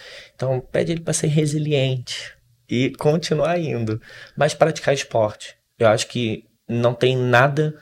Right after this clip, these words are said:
nenhuma ferramenta hoje na educação física que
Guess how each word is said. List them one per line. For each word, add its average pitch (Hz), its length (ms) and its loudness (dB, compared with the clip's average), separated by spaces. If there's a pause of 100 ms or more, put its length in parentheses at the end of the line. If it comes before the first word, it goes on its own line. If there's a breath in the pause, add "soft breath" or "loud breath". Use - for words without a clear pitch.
(320 soft breath)
nenhuma 135 380 4
ferramenta 135 560 4
hoje 117 200 2
na 110 340 2
educação 135 440 -4
física 120 580 -4 (880)
que 120 520 0